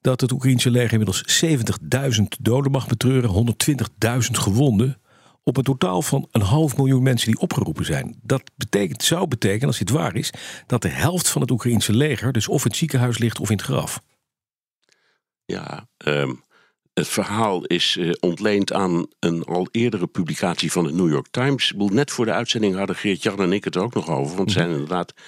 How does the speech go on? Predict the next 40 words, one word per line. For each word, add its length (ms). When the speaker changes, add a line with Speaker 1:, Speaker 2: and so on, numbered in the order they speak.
Speaker 2:
schrikbarende 800
cijfers. 720
Ehm, 340
en, 220
eh, 600
ja, 200
dat 160
verhaal, 340
nog 160
wat, 120
ik 340
meen 180
dat 160
het 140
op 100
de 60
achttien, 540
acht-, 380
eh, 280
op 160
de 60
achttiende 400
in 100
de 60
New 140
York 180
Times 280
stond, 240
in 100
een 160
iets 260
andere 300
vorm. 260
Ik 100
heb 100
Speaker 1:
Ja. 60
Speaker 2:
het 80
inmiddels 300
opgezocht. 500
Speaker 1:
Mhm. 100